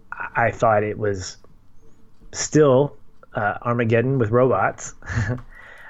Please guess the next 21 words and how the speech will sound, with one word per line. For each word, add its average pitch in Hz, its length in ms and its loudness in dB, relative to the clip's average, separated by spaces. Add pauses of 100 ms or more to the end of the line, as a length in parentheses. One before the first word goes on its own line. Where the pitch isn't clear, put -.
(140)
That 120 140 0
same 123 180 2
kind 120 160 0
of 113 120 -2
tone, 127 460 0
that 113 140 -6
same 110 280 -6
kind 110 280 -2
of, 104 300 -2 (840)
let's 135 240 0
not 139 340 2 (140)
take 139 160 0
ourselves 120 420 0
way 117 160 4
too 139 140 -2
seriously, 151 420 0
but 117 180 -2
let's 117 200 -6
be 127 180 0
kind 123 260 -2
of 107 440 -4